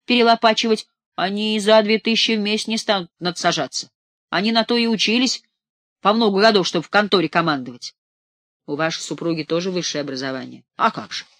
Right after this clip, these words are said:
А Анна больше десяти лет маялась в заочном институте, чтобы диплом получить и на бухгалтерской должности тем самым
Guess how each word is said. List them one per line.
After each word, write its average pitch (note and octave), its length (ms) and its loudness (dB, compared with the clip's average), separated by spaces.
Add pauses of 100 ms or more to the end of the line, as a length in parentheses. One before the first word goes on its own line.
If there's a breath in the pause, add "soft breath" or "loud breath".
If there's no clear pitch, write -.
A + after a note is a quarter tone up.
(160)
А D3 240 -2
Анна G#3+ 180 0
больше F#3+ 300 0
десяти A#3 280 0
лет G#3+ 240 4
маялась F3+ 380 2
в - 20 -8
заочном D#3+ 480 0
институте, D#3 480 -6
чтобы D3+ 240 -4 (320 soft breath)
диплом F3+ 420 2
получить D3+ 480 -2
и C#3+ 40 -4
на C#3+ 100 -4
бухгалтерской D#3+ 640 -2
должности D3+ 540 -2
тем D3 180 -4
самым C3 380 -4